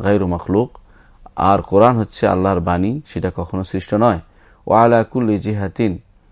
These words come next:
ওয়া লা ইউসাফুল্লাহ বিশাইইন আকসারা মিম্মা ওয়াসাফা বিনাফসিহি আজ্জা ওয়া জাল্লা", আর যে জিনিস আল্লাহ তাআলা নিজে নিজেকে গুণান্বিত করেছেন, সেখানে বাড়িয়ে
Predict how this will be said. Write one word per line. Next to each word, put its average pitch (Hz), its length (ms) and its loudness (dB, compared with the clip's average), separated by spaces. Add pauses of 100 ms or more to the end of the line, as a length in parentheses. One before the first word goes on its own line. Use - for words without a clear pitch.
(480)
ওয়া 104 120 2
লা 127 120 6
ইউসাফুল্লাহ 113 880 -2
বিশাইইন 98 460 -6
আকসারা 85 540 -8
মিম্মা 104 300 -4
ওয়াসাফা 98 400 -4
বিনাফসিহি 95 460 -8
আজ্জা 92 260 -6
ওয়া 90 100 -4
জাল্লা", 101 340 -2 (720)
আর 107 280 2 (120)
যে 120 280 0
জিনিস 131 540 0 (580)
আল্লাহ 113 240 4
তাআলা 127 240 2
নিজে 107 400 0
নিজেকে 107 400 -4
গুণান্বিত 101 420 -4
করেছেন, 120 460 -2 (400)
সেখানে 113 400 0
বাড়িয়ে 101 680 2